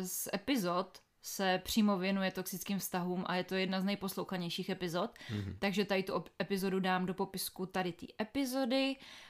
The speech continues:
Speaker 1: A další otázka je, co jsou tvoje oblíbenosti v Budapešti, co děláš, aby se ti nestýskalo, nebo co děláš, když se ti stýská?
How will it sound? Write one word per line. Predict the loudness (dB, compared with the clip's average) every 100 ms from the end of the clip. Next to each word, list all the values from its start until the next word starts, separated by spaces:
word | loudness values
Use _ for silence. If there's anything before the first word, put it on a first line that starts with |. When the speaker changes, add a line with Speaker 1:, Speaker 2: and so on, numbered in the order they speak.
| -2
Speaker 1:
A | 0
další | 4 4 4 -2 0
otázka | 0 4 4 4 -2 -4
je, | 0 2 4 6 6 4 0 -4
co | 2 4
jsou | 4 2
tvoje | 4 6 6
oblíbenosti | 4 4 4 6 4 2 -2
v |
Budapešti, | 0 2 2 2 0 -2 0 0 -2 -12 -20 -4
co | 0
děláš, | 4 6 8 8 6
aby | 2 4
se | 2
ti | 2
nestýskalo, | -2 -2 -2 -2 0 4 6 10 8 8 2
nebo | 0 0
co | -2
děláš, | 0 4 6 6 2
když | -2 -2
se | -2
ti | -4 -6
stýská? | -8 -8 -8 -8 -12